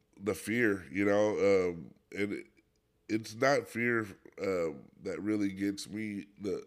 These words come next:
the, the problem that gets me is that they're forcing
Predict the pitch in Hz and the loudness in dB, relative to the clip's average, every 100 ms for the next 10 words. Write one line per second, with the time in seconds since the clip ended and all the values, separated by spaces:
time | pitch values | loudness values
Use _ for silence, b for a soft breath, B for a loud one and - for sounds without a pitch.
0 | 92 95 82 - _ _ 95 101 143 170 | -6 -4 -4 -6 _ _ -14 -6 -4 0
1 | 160 104 107 117 - 85 95 92 87 87 | 0 0 -2 -4 -6 -8 -6 -4 -6 -10
2 | - B B B B 92 101 92 98 107 | -16 B B B B 0 0 -2 0 4
3 | 113 104 110 101 98 | 4 4 0 -2 -4